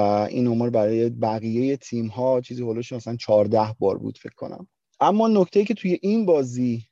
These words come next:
و فکر می‌کنم انتظارش رو داشتیم که ببینیم حضور لوکاکو بود که برای پنجمین بار در پنج تیم مختلف در بازی اولش تونست گلزنی بکنه و اون چیزی که در گل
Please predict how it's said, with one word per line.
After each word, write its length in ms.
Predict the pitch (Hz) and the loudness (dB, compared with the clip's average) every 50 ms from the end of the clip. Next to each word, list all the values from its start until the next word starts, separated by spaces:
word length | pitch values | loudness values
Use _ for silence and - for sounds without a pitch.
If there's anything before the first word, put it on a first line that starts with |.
| _ _ 110 | _ _ -4
و 180 | 120 120 117 | -2 -2 -2
فکر 260 | 113 - 147 147 - 156 | -2 -4 -6 -6 -6 -8
می‌کنم 220 | - 151 147 139 - | -6 -6 -6 -4 -4
انتظارش 640 | 147 131 123 - 135 131 139 151 170 185 190 175 - | -4 -4 -4 -4 -4 0 2 2 4 2 2 -2 -4
رو 120 | - 139 | -8 -6
داشتیم 400 | 131 127 120 120 - - 131 123 | -2 -2 -2 -2 -4 -8 -10 -10
که 120 | 117 - 123 | -8 -6 -4
ببینیم 500 | 123 120 117 120 120 131 151 165 143 127 127 | -2 -2 -2 0 -2 -2 -2 -4 -6 -6 -6
حضور 600 | 127 123 123 131 147 160 170 170 170 165 175 196 - _ _ - | -6 -6 -4 -4 -2 2 4 4 4 4 2 0 -6 _ _ -8
لوکاکو 600 | 135 131 135 123 - 135 123 117 - 143 156 165 | -6 -4 -4 -4 -2 -4 -4 -2 -2 -2 -2 -2
بود 300 | 170 180 180 185 180 - | -2 -2 -4 -4 -6 -8
که 140 | - 147 131 | -10 -6 -2
برای 380 | 123 123 120 127 143 151 156 - _ | 0 0 0 0 0 -2 -4 -6 _
پنجمین 600 | - - 120 120 123 120 123 120 123 123 117 117 | -12 -10 -8 -8 -6 -6 -4 -2 0 0 0 2
بار 200 | 127 135 151 156 | 4 4 4 2
در 220 | 143 135 120 110 - - | 2 0 0 -2 -4 -8
پنج 400 | - 135 135 143 143 127 - - - - | -10 -8 -8 -6 -8 -10 -12 -16 -12 -6
تیم 220 | - 151 147 147 | -4 -2 0 0
مختلف 580 | 139 131 123 120 - - 123 117 123 135 147 143 | 2 0 0 -2 0 2 2 4 4 4 2 2
در 160 | - 127 117 | 0 0 0
بازی 300 | 110 110 107 104 117 127 | 0 0 -2 -2 -4 -4
اولش 540 | 123 113 107 110 117 120 123 120 123 - - | -4 -4 -4 -2 -2 -2 0 -2 -4 -6 -10
تونست 400 | - - 104 113 131 135 - - | -12 -10 -8 -8 -8 -8 -4 0
گلزنی 460 | 123 117 110 107 113 110 104 110 135 | 0 0 2 0 0 -2 -2 0 0
بکنه 640 | 180 170 131 - - 104 101 104 104 104 131 151 165 _ - | 0 0 0 0 -4 -6 -4 -4 -4 -6 -6 -10 -14 _ -6
و 160 | 113 113 117 127 123 120 120 120 117 - | -2 0 2 4 4 4 4 4 2 2
اون 160 | 151 165 190 180 | 2 0 0 0
چیزی 420 | - - - 185 190 185 180 165 | -2 -4 -4 -2 -2 -2 -2 -2
که 160 | - - 139 | -2 -2 0
در 220 | 123 131 123 120 127 | 2 4 4 2 2
گل 300 | 123 117 139 160 180 | 0 0 2 4 4